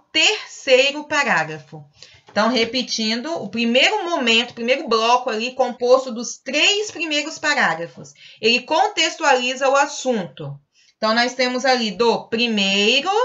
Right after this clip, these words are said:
ao terceiro parágrafo.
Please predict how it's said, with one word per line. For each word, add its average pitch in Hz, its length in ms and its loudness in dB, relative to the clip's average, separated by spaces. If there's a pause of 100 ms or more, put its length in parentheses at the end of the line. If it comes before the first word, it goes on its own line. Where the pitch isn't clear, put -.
(380)
ao 262 560 6
terceiro 294 840 0
parágrafo. 170 760 -2